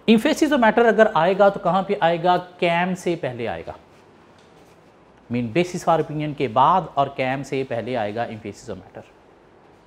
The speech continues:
Other matter कहाँ पे आएगा? Other reporting requirement के साथ, either उससे पहले या उसके बाद।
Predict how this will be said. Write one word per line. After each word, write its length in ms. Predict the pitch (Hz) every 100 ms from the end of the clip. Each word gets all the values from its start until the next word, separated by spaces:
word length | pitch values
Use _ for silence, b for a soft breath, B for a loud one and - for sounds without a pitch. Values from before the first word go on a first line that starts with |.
| _ B B B B B B _ -
Other 240 | 208 294
matter 300 | 277 240 233
कहाँ 160 | 226 208
पे 120 | 196
आएगा? 300 | 160 135 110 - - - - _ - _ _ _ - - -
Other 380 | 180 143 147 247
reporting 640 | 220 202 190 180 - 233 208
requirement 680 | 170 - 165 185 180 175 180
के 180 | 165
साथ, 360 | 160 - 135 165 -
either 280 | 143 135 156
उससे 220 | 156 156
पहले 260 | 147 143 147
या 120 | 139
उसके 200 | 113 120
बाद। 200 | 98 85